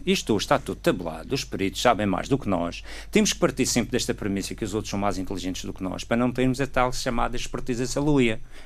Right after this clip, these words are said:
E, de facto, o problema que existe, e no vinte de fevereiro nós notamos muito, e tivemos colegas com imensos problemas resultantes desta ausência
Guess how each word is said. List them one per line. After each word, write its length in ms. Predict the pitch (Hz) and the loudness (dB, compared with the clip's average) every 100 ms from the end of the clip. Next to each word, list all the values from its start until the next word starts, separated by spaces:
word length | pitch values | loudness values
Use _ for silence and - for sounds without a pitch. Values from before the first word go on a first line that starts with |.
| - - | -10 0
E, 100 | 220 | 0
de 120 | - | 2
facto, 440 | - 92 104 101 - - - - - - - - - | 0 0 -2 -12 -14 -16 -16 -16 -18 -20 -20 -10 -2
o 100 | 131 | 2
problema 420 | 147 151 233 208 | 4 4 4 2
que 120 | 180 | 2
existe, 380 | 127 120 104 113 | 2 0 -2 0
e 40 | |
no 100 | 120 | 0
vinte 180 | 110 185 | 2 0
de 60 | - | 0
fevereiro 360 | 135 131 120 | 0 0 2
nós 320 | 110 147 160 139 | 4 4 4 4
notamos 640 | 151 147 190 233 226 135 | 2 4 6 6 4 4
muito, 440 | 131 139 113 - - - - - - - - - - | 6 6 4 -2 -6 -4 -4 -4 -6 -6 -10 -10 -8
e 80 | 101 | -8
tivemos 580 | - 107 92 123 160 - | -6 -8 -2 -2 -2 -6
colegas 480 | - 165 156 139 | -6 -4 -2 -4
com 200 | - 135 | -4 2
imensos 520 | 131 123 147 240 233 - | 4 6 6 6 4 2
problemas 800 | 156 143 120 107 - - - - - - | 2 4 6 6 2 -2 -6 -10 -10 2
resultantes 800 | 143 180 196 160 170 147 120 110 | 6 8 8 6 6 4 4 -2
desta 340 | 120 113 - | -2 -2 0
ausência 840 | 120 110 90 107 92 - 95 95 | 2 2 0 -2 -2 -2 -4 -6